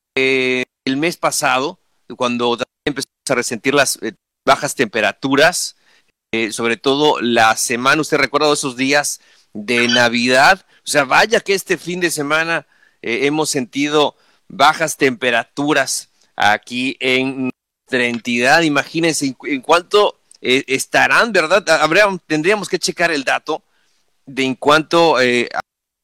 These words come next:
bajado las temperaturas, o habrán bajado, mejor dicho, las temperaturas ahí en el rumbo de Jopelchen, que es donde se registran las mínimas del estado.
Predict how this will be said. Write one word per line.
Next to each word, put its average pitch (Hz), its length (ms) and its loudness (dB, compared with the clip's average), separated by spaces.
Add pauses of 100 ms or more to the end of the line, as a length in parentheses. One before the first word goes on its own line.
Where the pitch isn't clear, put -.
(140)
bajado 151 140 2
las 135 160 0
temperaturas, 120 680 -2
o 131 60 2
habrán 156 180 4
bajado, 185 460 0
mejor 135 280 -10
dicho, 127 220 -12
las - 220 -20
temperaturas 117 720 -6 (380)
ahí 117 640 -2
en 110 140 -4
el 113 160 0
rumbo 135 500 0 (360)
de 120 160 0
Jopelchen, 131 920 0
que 127 160 0
es 131 80 0
donde 117 560 0 (240)
se 113 240 -4
registran 131 580 -2
las 107 280 -2
mínimas 143 880 0 (400)
del 110 880 0
estado. 135 580 2